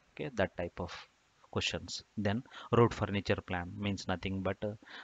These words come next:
uh, s-, uh, road sign, traffic signs, where we need to keep and how much distance. Okay, that we need to mention in the road furniture plan.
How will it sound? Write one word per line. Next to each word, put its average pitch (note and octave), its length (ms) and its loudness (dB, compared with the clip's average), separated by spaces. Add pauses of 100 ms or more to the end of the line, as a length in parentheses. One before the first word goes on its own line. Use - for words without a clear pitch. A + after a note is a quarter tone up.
uh, F#2 360 2
s-, - 340 4
uh, F2+ 220 4
road G2+ 240 4
sign, F#2+ 420 0
traffic F#2+ 380 0
signs, F2 480 -2
where G2 200 2
we F#2+ 120 0
need F#2+ 180 -2
to G2 80 -2
keep - 400 -4 (360)
and G#2 120 0
how F#2 160 0
much G2 220 -2
distance. F2+ 720 0 (160)
Okay, C#3 260 -8 (360)
that A2 160 0 (220)
we G2+ 180 0
need G2+ 200 0
to G#2+ 60 -2
mention F#2+ 400 2
in G2 80 0
the A#2 100 4
road G#2+ 240 6
furniture F#2 540 -2
plan. E2+ 280 -6